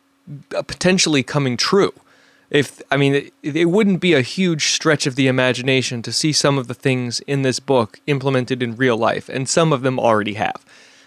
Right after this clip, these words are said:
Um, and much like nineteen eighty-four, it, it ends up with somebody trying to rebel against the system. It doesn't go well. Um, I won't say who it is.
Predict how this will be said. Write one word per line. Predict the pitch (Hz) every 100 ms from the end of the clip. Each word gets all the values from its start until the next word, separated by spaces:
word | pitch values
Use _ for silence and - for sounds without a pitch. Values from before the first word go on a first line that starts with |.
| _ -
Um, | 127 117 107 101 _ _ _ _
and | 151 143 135 127 117 - _ _ _ _ _ _ _ _
much | 147 170 -
like | 160 147
nineteen | 143 131 151
eighty-four, | 131 120 127 120 117
it, | 127 127 - - -
it | 151
ends | 151 151 143
up | 139
with | 143
somebody | - 160 147 139 131 123 - _
trying | - 160 143
to | 135
rebel | 127 120 127 123
against | 123 123 -
the | 117
system. | - 139 143 131 123 - - - _
It | 135 -
doesn't | 135 117 98 -
go | 101 101
well. | 107 107 110 - - _ -
Um, | 127 127 123 123 120 -
I | 139
won't | 143 143 139 -
say | - - 139
who | 120 135
it | 139
is. | 170 175 170 -